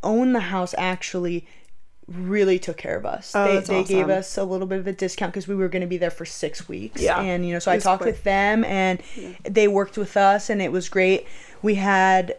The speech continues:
Speaker 1: we, so I was li-, we were living in Andover, Massachusetts, which is, like, a suburb,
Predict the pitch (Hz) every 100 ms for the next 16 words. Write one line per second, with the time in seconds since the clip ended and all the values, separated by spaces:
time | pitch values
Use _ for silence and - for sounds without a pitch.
0 | - - 202 - - 214 214 202 226 214
1 | 220 208 220 262 311 269 233 - 190 196
2 | 190 185 180 180 160 - - 175 160 170
3 | 185 - 185 175 185 180 - - 180 185
4 | 202 220